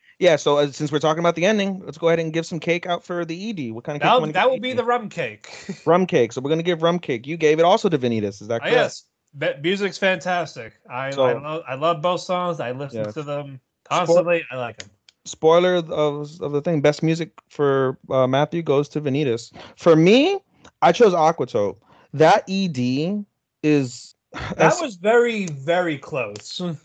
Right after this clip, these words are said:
Speaker 1: For me, I, I love songs like that. I truly, truly love it.
Speaker 2: I
Speaker 1: The
Speaker 2: do
Speaker 1: on-
Speaker 2: too.
Speaker 1: the,
Speaker 2: That's why I
Speaker 1: for,
Speaker 2: like, that's why I like
Speaker 1: for
Speaker 2: the
Speaker 1: me,
Speaker 2: Vanitas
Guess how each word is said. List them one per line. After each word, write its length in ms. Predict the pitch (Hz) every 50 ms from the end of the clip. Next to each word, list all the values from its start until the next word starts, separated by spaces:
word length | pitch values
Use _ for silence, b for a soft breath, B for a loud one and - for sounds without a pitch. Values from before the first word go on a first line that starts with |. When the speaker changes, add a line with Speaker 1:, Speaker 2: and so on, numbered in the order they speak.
| _ _ _
Speaker 1:
For 220 | _ - - 202
me, 460 | 196 196 196 214 226 240 240 240 220 175
I, 120 | 147 139 - _
I 100 | - 170
love 520 | 170 170 160 156 156 160 160 156 151 139 - _ - - _ _ _ _
songs 360 | - - - 139 131 127 117 117
like 160 | 107 101 -
that. 220 | 98 101 95 - -
I 80 | - 147
truly, 580 | 143 - - - - 175 156 147 143 127 123 113
truly 500 | 110 - - - - 147 143 135 123 123
love 300 | 113 110 117 110 104 98
it. 80 | 104 90
Speaker 2:
I 80 | 180 -
Speaker 1:
The 100 | 131 165
Speaker 2:
do 60 | 165
Speaker 1:
on- 60 | 165
Speaker 2:
too. 160 | - 226 170 123 113 _ _ _ _ _ _
Speaker 1:
the, 60 | 165
Speaker 2:
That's 160 | 156 147 -
why 60 | 160
I 40 | 160
Speaker 1:
for, 60 | 180
Speaker 2:
like, 220 | 175 175 175 170 160
that's 200 | - 165 160 -
why 40 | 185
I 20 | 170
like 100 | 160 160
Speaker 1:
for 120 | 208 202
Speaker 2:
the 120 | 202 156 160
Speaker 1:
me, 0 |
Speaker 2:
Vanitas 340 | 220 233 254 196 156 -